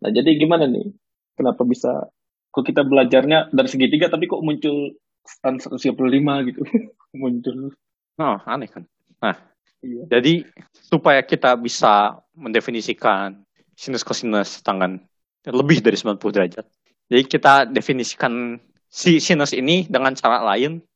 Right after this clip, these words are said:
Speaker 2: dan ya, yang sesuai dengan cara sebelumnya ya. Jadi maksudnya kalau pas di nol sampai sembilan puluh derajat, ya sama aja gitu dengan cara baru dengan cara lama.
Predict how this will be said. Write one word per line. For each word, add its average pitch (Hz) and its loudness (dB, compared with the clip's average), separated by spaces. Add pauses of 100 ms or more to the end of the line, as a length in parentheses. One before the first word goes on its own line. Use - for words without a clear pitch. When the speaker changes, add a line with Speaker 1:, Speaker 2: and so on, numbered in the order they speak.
(160)
Speaker 2:
dan 175 2 (320)
ya, 127 0
yang 135 -4
sesuai 135 -4
dengan 127 -6
cara 123 -6
sebelumnya 107 -12
ya. 85 -16 (260)
Jadi 101 -2
maksudnya 104 -4
kalau 101 -2
pas - -4
di 110 -2
nol 98 -2
sampai 101 -6
sembilan 104 -10
puluh 98 -4
derajat, 117 2 (440)
ya 92 0 (240)
sama 95 0
aja 104 0
gitu 98 -8
dengan 92 -6
cara 104 -2
baru 98 0
dengan 98 -6
cara 95 -6
lama. 90 -6